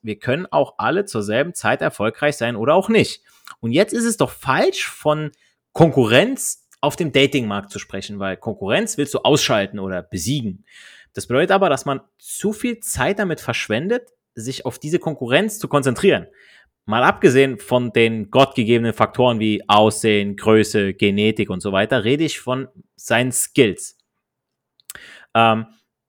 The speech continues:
der eine kann saugut reden und der, und nur durch seinen Charme überzeugen, der andere ist einfach ein geborener Komiker und bringt alle zum Lachen.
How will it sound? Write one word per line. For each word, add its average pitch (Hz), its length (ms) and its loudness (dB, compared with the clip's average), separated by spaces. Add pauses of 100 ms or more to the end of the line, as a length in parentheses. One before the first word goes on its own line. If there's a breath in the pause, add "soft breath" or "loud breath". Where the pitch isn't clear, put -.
(140)
der 131 200 4
eine 202 260 4
kann 196 360 0
saugut 240 680 2
reden 226 440 4 (260)
und 147 180 -4
der, 139 220 2
und 156 400 -8
nur 185 240 2
durch 233 200 0
seinen 147 380 -2
Charme 180 480 4
überzeugen, 160 720 2 (240 loud breath)
der - 100 -4
andere 208 260 4
ist 139 120 2
einfach 170 340 0
ein 135 100 -4
geborener 151 560 6
Komiker 143 540 4 (260 loud breath)
und 123 300 -6 (180)
bringt 139 320 4
alle 139 200 4
zum 131 160 -2
Lachen. 104 340 0